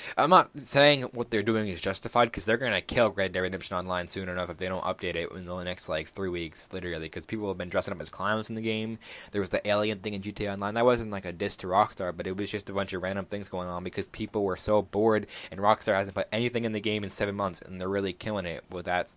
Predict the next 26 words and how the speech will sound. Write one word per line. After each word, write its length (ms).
that 220
silence. 480
There 140
was 120
rumors 260
of 100
a, 140
a 40
City 220
Morgue, 420
uh, 160
collaboration 840
in 160
G 120
T 140
A 80
Online, 460
December 220
twenty 180
twenty. 240
They 100
posted 320
a 40
photo 260
last 360
November. 540